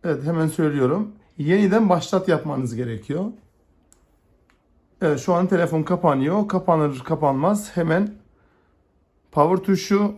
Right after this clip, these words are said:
home tuşu, ses artı tuşu basılı tutarak aynı anda sekiz dokuz saniye bekletiyorsunuz. Böyle bir ekran gelmesi gerekiyor.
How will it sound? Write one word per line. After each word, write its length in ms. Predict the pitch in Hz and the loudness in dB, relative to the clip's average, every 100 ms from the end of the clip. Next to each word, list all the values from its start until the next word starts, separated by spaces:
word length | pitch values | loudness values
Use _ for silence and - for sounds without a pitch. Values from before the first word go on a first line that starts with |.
| 117 | 0
home 220 | 156 170 | 0 2
tuşu, 500 | 175 147 - 202 196 | -2 -4 -2 -4 -4
ses 260 | - 170 160 | -4 -2 0
artı 320 | 151 139 165 | 0 0 -4
tuşu 380 | 160 123 127 107 104 _ _ _ _ | -6 -8 -6 -8 -10 _ _ _ _
basılı 380 | - 151 - 160 | -4 -2 -2 -10
tutarak 420 | - - 135 113 | -6 0 0 0
aynı 240 | 123 117 113 | 0 0 0
anda 400 | 107 113 185 220 - _ _ _ _ _ _ _ _ _ _ - | -2 0 -2 -4 -14 _ _ _ _ _ _ _ _ _ _ -14
sekiz 420 | - 147 175 156 | -6 -4 -2 0
dokuz 240 | 151 160 | 0 -2
saniye 380 | - 139 123 120 | 0 2 2 2
bekletiyorsunuz. 840 | 156 165 160 180 165 180 190 190 - _ | 0 0 0 -2 -2 -4 -4 -6 -14 _
Böyle 260 | 165 160 160 | -2 0 2
bir 120 | 175 | 0
ekran 420 | 156 - 170 208 - _ _ _ - | 0 0 -2 -4 -12 _ _ _ -6
gelmesi 440 | 151 135 127 - | -4 -2 -4 -6
gerekiyor. 500 | 123 110 104 - 160 | -8 -6 -8 -8 -8